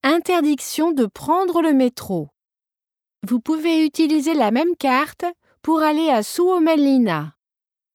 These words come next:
Il fait très froid aujourd'hui, alors couvrez-vous bien et n'oubliez pas de mettre un bonnet et des gants. Et parlez français entre vous, s'il vous plaît.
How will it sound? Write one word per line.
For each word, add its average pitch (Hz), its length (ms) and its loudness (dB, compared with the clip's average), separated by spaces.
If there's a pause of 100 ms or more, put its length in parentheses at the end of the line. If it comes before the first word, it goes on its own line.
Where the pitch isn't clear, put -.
(460)
Il 233 120 0
fait 240 160 -2
très 339 280 -2
froid 311 340 0
aujourd'hui, 220 580 2 (420)
alors 170 380 -2
couvrez-vous 320 580 0
bien 277 280 0 (180)
et 247 160 4
n'oubliez 311 480 2
pas 349 180 0
de 285 180 -2
mettre 277 420 0
un 226 120 2
bonnet 285 500 2
et 269 60 2
des 254 160 2
gants. 190 280 -2 (1000)
Et 247 160 0
parlez 339 400 0
français 349 460 0
entre 311 300 0
vous, 247 280 2
s'il 185 220 -4
vous 175 120 -4
plaît. 185 320 -2